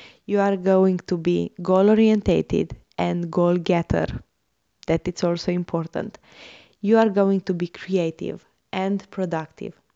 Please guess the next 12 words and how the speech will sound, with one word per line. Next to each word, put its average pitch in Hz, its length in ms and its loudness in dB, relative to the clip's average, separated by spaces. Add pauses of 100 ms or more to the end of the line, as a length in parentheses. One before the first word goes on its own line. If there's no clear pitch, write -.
(220)
and 196 120 -2
your 180 140 -2
self-esteem 277 720 -4 (560)
will 190 280 0
go 190 240 -2
definitely 233 1040 -4 (180)
high, 165 420 -8 (440)
higher 202 440 -2
than 165 320 -6
you 165 120 -8 (140)
ever 170 440 -8 (420)
imagined. 165 680 -10